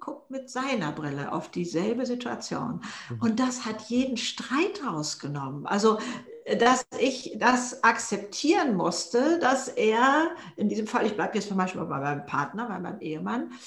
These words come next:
Speaker 1: das Recht hat, es so zu sehen. Ich
Speaker 2: Mhm.
Speaker 1: hab das schon mal gemerkt, dass wir, ich hab ja noch zwei Schwestern,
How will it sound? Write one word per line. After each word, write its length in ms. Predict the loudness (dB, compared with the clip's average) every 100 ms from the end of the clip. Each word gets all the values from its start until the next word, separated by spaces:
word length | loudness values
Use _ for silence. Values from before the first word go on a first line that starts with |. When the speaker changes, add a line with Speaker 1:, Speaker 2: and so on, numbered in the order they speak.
| -20 -20 _ _ _ _ _
Speaker 1:
das 200 | -6 -4
Recht 320 | -6 -6 -8
hat, 280 | -10 -10 -14 -12
es 100 | -8
so 120 | -8
zu 200 | -8 -8
sehen. 640 | -4 -2 -4 -10 -16 -18 _ -20 -8
Ich 160 | -6 -2
Speaker 2:
Mhm. 20 |
Speaker 1:
hab 160 | -2 4
das 160 | 4
schon 140 | 4 0
mal 140 | 2
gemerkt, 500 | 2 4 4 2 -4
dass 220 | -8 -4
wir, 160 | -4 -4
ich 120 | -4
hab 140 | -6
ja 100 | -6
noch 140 | -6 -6
zwei 180 | -6 -6
Schwestern, 460 | -4 -4 -2 -2